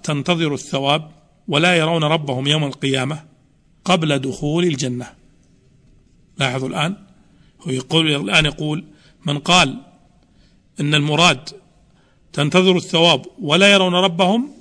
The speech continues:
يوم القيامة قبل دخول الجنة"، ألا ترى إلى مجاهد حين فسر الآية فسره على معنى ما وصفنا، يعني قبل دخول الجنة. قال: "إلى ربها ناظرة"، قال: "ينظرون الثواب".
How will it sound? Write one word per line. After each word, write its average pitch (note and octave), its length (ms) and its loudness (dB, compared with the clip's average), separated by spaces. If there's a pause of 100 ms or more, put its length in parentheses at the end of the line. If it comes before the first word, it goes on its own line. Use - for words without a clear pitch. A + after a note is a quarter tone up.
يوم F3 200 2
القيامة F#3 600 0 (160)
قبل F#3+ 280 4
دخول F#3 540 0 (800)
الجنة"، C#3+ 400 0 (1400)
ألا A#3 180 6
ترى A3+ 300 4
إلى F3+ 260 0
مجاهد D#3 460 2
حين D#3 180 -2
فسر E3+ 360 0
الآية D3 560 0
فسره E3 720 2
على D#3 220 2
معنى E3 300 2
ما D#3+ 160 -2
وصفنا، F3 480 -4 (200)
يعني C#3+ 160 -4
قبل E3 300 0
دخول E3+ 380 -2 (640)
الجنة. C3 280 -2 (840)
قال: G3+ 220 4
"إلى F#3+ 260 2
ربها F3 320 0
ناظرة"، G#3 380 2
قال: F3 500 0 (160)
"ينظرون D#3 600 -2
الثواب". C3+ 540 -4